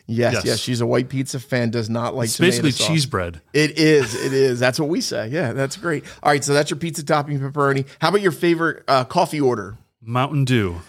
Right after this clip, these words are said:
Speaker 1: Mountain Dew. All right. And do you get that at Starbucks?
Speaker 2: Uh, I don't think you can.
Speaker 1: <laughs> All right. So how often, you know, Mountain Dew is probably something other people are gonna, they would, the follow-up question is natural. How often do you drink Mountain Dew?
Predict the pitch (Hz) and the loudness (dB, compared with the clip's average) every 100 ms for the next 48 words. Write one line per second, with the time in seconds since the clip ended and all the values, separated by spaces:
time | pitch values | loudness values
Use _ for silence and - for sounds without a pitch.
0 | - 117 127 131 156 147 131 143 151 120 | -6 0 2 0 0 0 2 4 4 2
1 | 101 120 135 127 - 139 139 139 135 143 | 0 0 0 0 2 2 2 2 2 0
2 | 147 - 156 208 330 - - 120 120 127 | 0 0 2 0 -4 -10 -6 2 2 4
3 | 127 202 196 196 190 185 165 95 87 _ | 2 2 0 0 0 0 0 0 -6 _
4 | 156 - - - - - 160 135 - - | 0 0 -2 -20 -16 -6 -4 -4 -6 0
5 | 139 131 - 147 147 208 277 - 175 160 | 2 2 0 -2 0 2 2 2 2 0
6 | - 156 147 143 156 135 139 170 160 147 | -4 -4 -2 -2 0 2 4 2 2 2
7 | 147 139 - 143 127 123 123 127 120 123 | 2 0 2 2 2 0 -2 0 0 -2
8 | 117 117 120 117 113 104 107 - 123 135 | -4 -6 -4 -4 -2 -4 -4 -2 0 2
9 | 117 127 170 185 170 151 147 120 - 123 | 0 0 2 4 2 0 -2 -4 -4 -6
10 | 117 117 113 117 - 87 - - _ - | -6 -4 -4 -4 -6 -10 -10 -20 _ -6
11 | 120 143 123 123 - 117 120 107 113 113 | 0 0 0 -2 -2 0 2 2 2 2
12 | - - 101 - | -2 -2 -4 -4